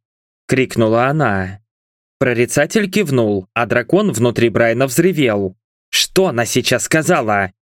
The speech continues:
Еще увидятся?" "Больше ты сюда не пойдешь,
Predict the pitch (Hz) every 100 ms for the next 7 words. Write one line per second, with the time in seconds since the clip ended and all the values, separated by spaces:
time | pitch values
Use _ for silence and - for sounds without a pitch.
0 | _ 98 127 - 139 127 120 196 220 185
1 | 143 104 87 82 _ _ _ _ _ -
2 | 98 104 160 180 - 98 131 - 135 143
3 | 147 143 147 135 156 117 - -